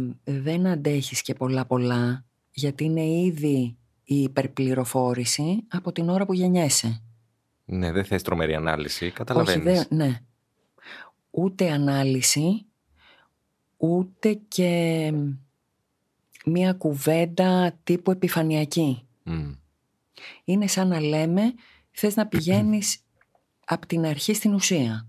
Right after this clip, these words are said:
Speaker 2: Μμμ.
Speaker 1: Έχεις την τάση μέσα από αυτή την κατανόηση να είσαι λίγο πιο κοντά στην αποστολή με την έννοια ότι το έχεις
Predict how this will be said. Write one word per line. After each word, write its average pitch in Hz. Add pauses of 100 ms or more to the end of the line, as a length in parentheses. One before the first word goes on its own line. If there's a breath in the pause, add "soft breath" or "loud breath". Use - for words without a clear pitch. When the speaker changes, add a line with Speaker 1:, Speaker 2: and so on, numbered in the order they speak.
(100)
Speaker 2:
Μμμ. 78 (1700 loud breath)
Speaker 1:
Έχεις 196
την 147
τάση 143
μέσα 156
από -
αυτή 147
την 143
κατανόηση 139 (440 loud breath)
να 156
είσαι 170
λίγο 170
πιο 208
κοντά 180
στην 156
αποστολή 139
με 147
την 139
έννοια 147
ότι 131
το 160
έχεις 151